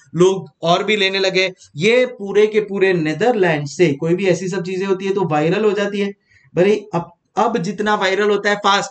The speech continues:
वो time पे उतना viral नहीं होता था, but नीदरलैंड से ये system पूरे के पूरे Europe में पहुंच गया, Europe से पूरा का पूरा system ये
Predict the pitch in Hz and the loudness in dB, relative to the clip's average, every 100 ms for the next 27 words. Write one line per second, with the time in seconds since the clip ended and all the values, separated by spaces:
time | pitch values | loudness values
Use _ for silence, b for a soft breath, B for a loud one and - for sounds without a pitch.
0 | - 208 208 208 208 180 190 208 196 202 | -4 -2 0 0 2 2 2 0 0 0
1 | 214 226 196 180 175 B _ 180 170 165 | -2 0 2 2 2 B _ 0 0 -2
2 | 165 214 208 185 180 180 180 180 - - | 0 0 0 0 0 2 4 4 0 -2
3 | 175 170 180 175 170 180 175 170 175 160 | -2 0 -2 0 2 2 2 0 0 0
4 | 139 143 190 214 240 226 196 185 185 185 | 0 2 2 2 0 0 0 2 2 0
5 | B B 160 165 196 247 277 269 214 202 | B B -6 -2 2 4 2 0 -2 -2
6 | 190 185 180 185 180 175 175 175 170 175 | 0 0 0 -2 -2 0 0 0 -4 -10
7 | 165 - 175 170 160 | -12 -2 0 0 0